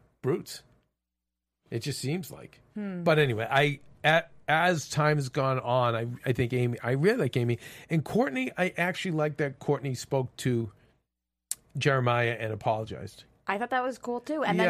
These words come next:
Speaker 1: Yeah.
Speaker 2: she was chill with Kayla Ann, Kellyanne, Kari Ann.
Speaker 1: What's, do you think she is a, uh,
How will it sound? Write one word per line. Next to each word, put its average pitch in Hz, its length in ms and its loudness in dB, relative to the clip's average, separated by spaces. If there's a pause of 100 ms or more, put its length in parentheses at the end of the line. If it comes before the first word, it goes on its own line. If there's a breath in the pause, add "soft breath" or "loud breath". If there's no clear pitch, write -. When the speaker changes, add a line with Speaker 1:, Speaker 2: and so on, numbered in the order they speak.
Speaker 1:
Yeah. 131 60 2
Speaker 2:
she 254 80 -2
was 247 220 -4
chill 226 300 0
with 233 200 -2 (120)
Kayla 208 420 -2
Ann, 208 300 -2
Kellyanne, 196 640 -6 (460)
Kari 175 320 2
Ann. 440 60 4
Speaker 1:
What's, - 400 -4 (220)
do 175 100 2
you 233 140 2
think 269 280 -4
she 208 320 -2
is 170 220 0
a, 147 240 2
uh, 127 260 0